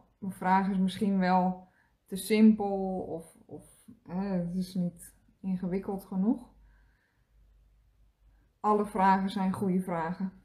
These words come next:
helemaal prima. Dus als jij een vraag hebt, stel hem gerust, dan beantwoord ik hem graag.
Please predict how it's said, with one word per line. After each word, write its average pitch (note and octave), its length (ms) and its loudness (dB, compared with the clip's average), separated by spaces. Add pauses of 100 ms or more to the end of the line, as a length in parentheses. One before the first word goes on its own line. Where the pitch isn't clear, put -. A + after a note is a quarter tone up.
(200)
helemaal F#3+ 300 0
prima. F#3+ 560 0 (920)
Dus F#3 240 -4
als F3+ 180 -4
jij F3+ 160 0
een F#3 80 2
vraag F#3 360 0
hebt, F#3 220 -6
stel F#3+ 220 -8
hem F#3 140 0
gerust, F#3 400 -4
dan F#3 260 -6 (460)
beantwoord F3+ 500 -2
ik F3 100 -12
hem F3+ 140 -4
graag. G#3+ 540 -4